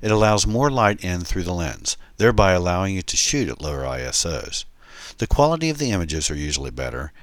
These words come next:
and you can decrease depth of field more easily with prime lenses.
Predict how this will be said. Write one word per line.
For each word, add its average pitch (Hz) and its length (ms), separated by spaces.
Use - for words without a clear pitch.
and 95 140
you 92 60
can 90 140
decrease 85 680
depth - 240
of - 80
field 87 280
more 73 180
easily 67 400
with - 220
prime 80 260
lenses. 73 520